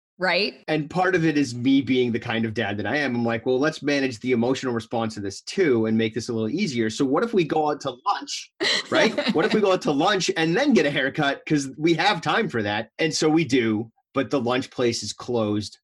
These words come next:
Speaker 2: because they're renovating. So they're low on food because they're not restocking.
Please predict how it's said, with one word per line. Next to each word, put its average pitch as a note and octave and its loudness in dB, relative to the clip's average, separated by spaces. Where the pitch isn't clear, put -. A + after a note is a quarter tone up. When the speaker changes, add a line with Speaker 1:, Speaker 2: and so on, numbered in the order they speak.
Speaker 2:
because A2 -4
they're A2 -2
renovating. G#2+ 0
So A#2+ -4
they're G#2+ -2
low A#2+ 0
on A2 0
food B2 0
because A2 -6
they're A#2 -2
not A2+ 0
restocking. A2 -2